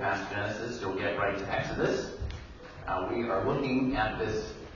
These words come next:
uh, sort of foundational book of the Old Testament, uh, the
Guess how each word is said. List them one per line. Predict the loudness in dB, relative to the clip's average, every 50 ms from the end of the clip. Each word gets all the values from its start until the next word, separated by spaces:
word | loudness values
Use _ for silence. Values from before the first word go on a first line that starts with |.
| -12 -12 -10 -6 -2
uh, | 0 0 2 0 0 -2 -4 -4 -2
sort | -2 0
of | 0 0 -2
foundational | 0 0 0 0 2 2 2 4 4 4 2 2 2 4 4
book | 4 4 4 4 2
of | 2
the | 4 6
Old | 6 6 6 6 4
Testament, | 4 2 2 2 2 0 0 0 0 -2 -4 -8 -10 -12 -12 -14 -14 -14 -10 -6
uh, | -6 -4
the | -4